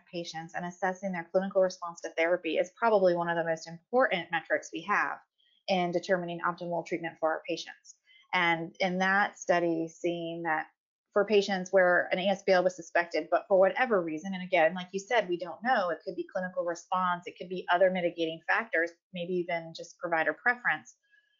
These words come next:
there didn't seem to be a difference in many of the outcomes that were looked at,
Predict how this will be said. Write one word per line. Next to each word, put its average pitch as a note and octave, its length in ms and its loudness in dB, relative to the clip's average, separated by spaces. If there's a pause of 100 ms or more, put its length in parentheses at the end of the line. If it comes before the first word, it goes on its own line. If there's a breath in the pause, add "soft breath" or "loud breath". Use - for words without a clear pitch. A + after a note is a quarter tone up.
(140)
there A3+ 100 8
didn't A#3+ 360 2
seem G#3+ 260 -6
to G#3 80 -8
be F#3+ 100 -2
a F3+ 80 -2
difference F3 500 -2
in F3 320 2 (200)
many G3 420 2
of E3+ 80 -4
the F3 160 2
outcomes E3 560 -2
that D#3+ 200 2 (200)
were F3+ 240 2
looked F3+ 280 0
at, C#3+ 200 -4